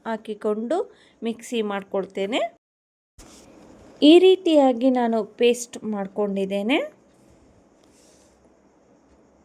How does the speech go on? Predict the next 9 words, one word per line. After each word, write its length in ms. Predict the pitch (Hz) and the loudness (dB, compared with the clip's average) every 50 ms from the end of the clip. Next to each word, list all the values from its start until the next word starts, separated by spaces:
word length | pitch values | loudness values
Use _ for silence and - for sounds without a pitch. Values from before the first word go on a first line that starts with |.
| _ _ _ _ _ _ _ _ _ _ _ _ _ _ - _ _ _ _ _ _ _ _ _ _ _ _ _ - - - - - | _ _ _ _ _ _ _ _ _ _ _ _ _ _ -20 _ _ _ _ _ _ _ _ _ _ _ _ _ -20 -20 -20 -6 4
ಕರಿಬೇವಿನ 560 | - 302 311 330 302 381 381 392 381 370 370 359 339 | 4 6 6 6 6 6 6 6 4 4 2 0 -2
ಸೊಪ್ಪನ್ನ 540 | 302 - - 240 214 - - 247 240 240 240 240 240 233 240 | -2 0 0 -2 -2 0 -2 -2 0 0 0 -2 -4 -4 -8
ಚಿಕ್ಕದಾಗಿ 680 | - 247 - - - 254 220 233 226 226 208 214 226 | -14 -16 -12 -2 -2 0 0 2 0 -2 -2 -4 -8
ಕಟ್ 320 | 220 - 214 196 - - 202 | -4 -2 -4 -4 -4 -4 -4
ಮಾಡ್ಕೊಳ್ತೇನೆ, 680 | 202 202 196 202 - 196 196 196 - 208 214 247 294 | -4 -4 -4 -4 -6 -6 -6 -4 -4 -4 -4 -2 -4
ಇಲ್ಲಾಂದ್ರೆ 600 | 494 494 440 349 320 269 254 247 247 240 233 240 | -6 -6 -6 -4 -2 0 0 0 0 0 -2 0
ಹೊರಗಡೆ 480 | 226 220 220 214 202 214 226 220 220 202 | 0 0 0 0 0 -2 0 0 0 0
ಎತ್ತಿಟ್ಬಿಡ್ತಾರೆ. 920 | 190 208 208 208 - 202 196 - - 202 190 196 - 202 202 208 240 302 | -2 -4 -4 -6 -8 -10 -10 -8 -6 -6 -6 -6 -6 -4 -4 0 0 -2
ಹಾಗಾಗಿ 760 | 494 523 440 320 269 214 180 202 196 190 185 190 233 294 480 | -2 -4 -8 -8 -6 -6 -4 -2 -2 -2 -2 -4 -8 -10 -10